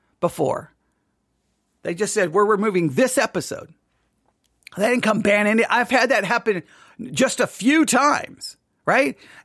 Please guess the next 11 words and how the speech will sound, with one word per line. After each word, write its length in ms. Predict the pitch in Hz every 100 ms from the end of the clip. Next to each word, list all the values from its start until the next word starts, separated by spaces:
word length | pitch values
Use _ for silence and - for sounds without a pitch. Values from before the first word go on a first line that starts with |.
| -
Uh, 200 | 180 170
it, 240 | 226 254
it, 220 | 240 240 -
oh, 380 | - 262 285 - - _ _ _
even 380 | - 277 277 269 196 185
here 340 | - - 302 269
for 140 | -
the 80 | 214
Theology 480 | 214 220 226 226 247
Central 340 | 311 311 285
podcast. 560 | - 127 127 - -